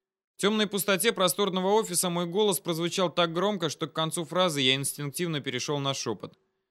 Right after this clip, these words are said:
По-дурацки вышло, вроде как подавился. «Понятия не имею», шепотом ответил Джефф. «Давай за стойками поищем, откуда они могут их брать, когда водят клиентам показывать?»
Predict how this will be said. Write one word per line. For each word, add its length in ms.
По-дурацки 520
вышло, 340
вроде 240
как 260
подавился. 720
«Понятия 520
не 220
имею», 260
шепотом 420
ответил 380
Джефф. 320
«Давай 260
за 120
стойками 400
поищем, 520
откуда 300
они 120
могут 260
их 120
брать, 280
когда 220
водят 280
клиентам 480
показывать?» 600